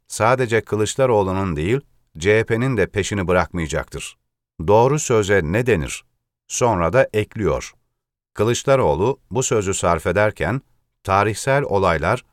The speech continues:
yaşandığı zaman dilimi içinde değerlendirilir" ilkesini göz ardı etmiş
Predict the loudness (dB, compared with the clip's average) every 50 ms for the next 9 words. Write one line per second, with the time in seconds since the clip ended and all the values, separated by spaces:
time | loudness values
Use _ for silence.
0 | _ _ -2 -2 0 0 0 0 0 0 0 0 0 0 0 0 0 0 0 0
1 | -2 -2 -4 -4 -2 -2 -2 -2 -2 -4 -4 -4 0 0 2 2 4 4 4 4
2 | 2 2 0 0 0 0 0 0 2 0 0 -2 -6 _ _ -8 -8 -8 -6 -4
3 | -6 -6 -4 -4 -4 -4 -2 0 -2 0 2 2 0 0 0 -2 -4 -4 -4 -6
4 | -6 -6 -6 -6 -8